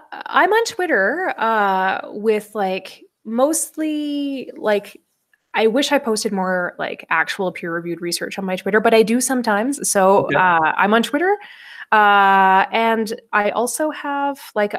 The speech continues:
Speaker 1: if people Google me and the University of Calgary, they'll find my faculty page, which
Speaker 2: Okay.
Speaker 1: has some of my research available on it too. And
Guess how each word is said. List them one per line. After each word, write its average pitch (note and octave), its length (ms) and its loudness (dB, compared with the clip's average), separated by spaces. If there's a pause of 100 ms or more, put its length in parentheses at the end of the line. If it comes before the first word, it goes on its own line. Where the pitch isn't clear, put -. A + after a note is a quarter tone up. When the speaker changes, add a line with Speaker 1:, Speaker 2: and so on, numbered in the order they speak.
(120)
Speaker 1:
if F#3+ 260 -8
people B3+ 360 -2
Google A3 400 0
me G#3+ 360 -2
and G3+ 300 -4
the F#3+ 80 -8
University G3+ 380 -4
of G3 80 -6
Calgary, F#3+ 320 -2
they'll G3 140 -2
find F#3+ 240 -6
my F3+ 100 -6
faculty G3+ 400 -6
page, B3+ 340 -8
which - 300 -10 (120)
Speaker 2:
Okay. - 80 -4
Speaker 1:
has G3+ 220 0
some G#3+ 120 2
of G3 80 4
my F3+ 80 6
research F#3+ 400 2
available E3+ 320 2
on E3+ 120 -2
it - 120 -6
too. A#3+ 320 -4
And C#3+ 160 -10